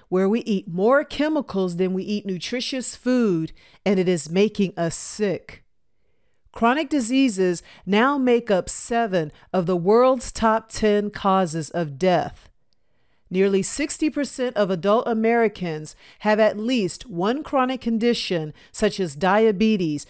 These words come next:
cancer, or cardiovascular disease. About forty percent of American adults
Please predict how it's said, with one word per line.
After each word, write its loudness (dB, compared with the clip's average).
cancer, -2
or 0
cardiovascular 2
disease. -2
About 0
forty 4
percent -2
of 2
American 2
adults 0